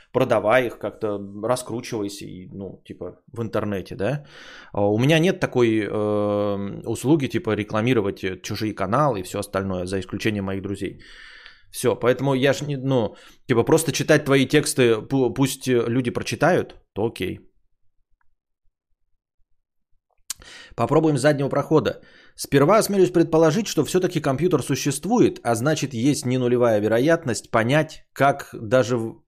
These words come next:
есть не нулевая вероятность понять, как,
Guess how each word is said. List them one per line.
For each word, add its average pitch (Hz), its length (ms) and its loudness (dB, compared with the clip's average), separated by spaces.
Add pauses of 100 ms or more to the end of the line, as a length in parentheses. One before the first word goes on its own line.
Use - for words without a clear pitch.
(460)
есть 123 460 0
не 143 140 2
нулевая 143 360 4
вероятность 139 380 2
понять, 131 340 -2
как, - 340 0